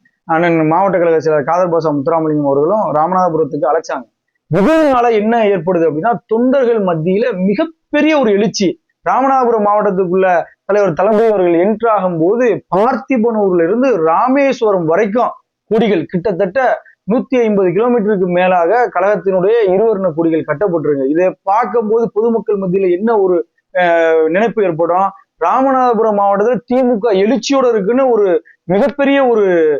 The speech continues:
எண்ணம் ஏற்படும். அதே மாதிரி வந்து தொண்டர்களுக்கு மிகப்பெரிய ஒரு புத்துணர்ச்சியை வந்து இந்த விஷயம் ஏற்படுத்தி இருந்துச்சு. தளபதி வர்ற வழியில ஒரு நான்கு இடங்களுக்கு மேலாக நூறு அடி கொடிக்கம்பம் நடப்பட்டது.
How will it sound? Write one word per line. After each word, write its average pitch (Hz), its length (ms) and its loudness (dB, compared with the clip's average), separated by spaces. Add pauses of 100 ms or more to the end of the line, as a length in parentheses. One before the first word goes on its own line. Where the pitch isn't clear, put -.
(240)
எண்ணம் 247 340 0
ஏற்படும். 185 540 0 (320)
அதே 262 400 2
மாதிரி 247 420 0
வந்து 202 360 0
தொண்டர்களுக்கு 277 720 0
மிகப்பெரிய 277 600 0
ஒரு 240 220 0
புத்துணர்ச்சியை 233 600 -2
வந்து 202 220 0 (420)
இந்த 190 140 -4
விஷயம் 214 300 0
ஏற்படுத்தி 180 360 -2
இருந்துச்சு. 147 280 0 (260)
தளபதி 247 360 0
வர்ற 226 360 2
வழியில 226 460 2
ஒரு 196 160 0
நான்கு 220 360 0
இடங்களுக்கு 233 440 -2
மேலாக 196 400 0
நூறு 220 260 0
அடி 202 120 0
கொடிக்கம்பம் 196 520 -4
நடப்பட்டது. 156 580 -2